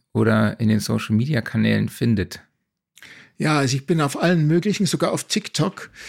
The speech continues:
Speaker 2: Äh, ich
Speaker 1: Oh.
Speaker 2: bin Fichotron, das ist mein, Fichotron ist mein alter Nickname schon aus dem Keyboards-Forum, ähm, mit F, Fichotron, also sowohl aufs, auf, äh, Facebook,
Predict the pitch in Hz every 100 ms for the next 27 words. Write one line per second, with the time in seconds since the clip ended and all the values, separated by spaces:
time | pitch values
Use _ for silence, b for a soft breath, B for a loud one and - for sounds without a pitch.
0 | B B 165 165 - 156 185 92 233 190
1 | 202 170 190 196 226 202 175 180 180 175
2 | 214 196 180 - 156 175 196 196 160 160
3 | 156 175 180 175 151 156 185 202 180 175
4 | 156 170 156 151 151 135 190 170 131 -
5 | 160 165 180 175 B B B B B -
6 | 175 151 147 160 240 190 - - - 156
7 | 147 147 - 156 175 175 - 143 147 -
8 | 147 156 156 147 - - - - - -
9 | - - 131 120 - 170 147 165 147 -
10 | -